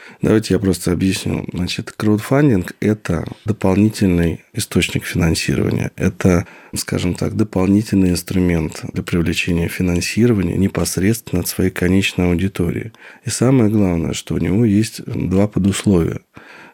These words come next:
Когда вы обращаетесь, э, посредством краудфандинга к своей аудитории или хотите привлечь новую аудиторию, у вас есть определенный срок на исполнение ваших обязательств,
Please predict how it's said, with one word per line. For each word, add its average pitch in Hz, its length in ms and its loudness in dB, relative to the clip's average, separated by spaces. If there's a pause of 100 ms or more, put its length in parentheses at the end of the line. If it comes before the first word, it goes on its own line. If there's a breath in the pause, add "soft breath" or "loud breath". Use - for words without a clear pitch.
Когда 98 260 2
вы 92 100 4
обращаетесь, 92 1000 0
э, - 280 -6
посредством 90 520 0
краудфандинга 92 680 0
к - 60 -16
своей 92 220 0
аудитории 104 640 2
или 95 240 0 (120)
хотите - 400 -2
привлечь 87 520 2
новую 87 300 0
аудиторию, - 500 -6 (400 loud breath)
у - 40 -2
вас 143 280 2
есть 131 160 -2
определенный 110 580 2
срок 165 460 0 (340 soft breath)
на 107 180 0
исполнение 92 560 2
ваших - 320 -2
обязательств, 87 640 -4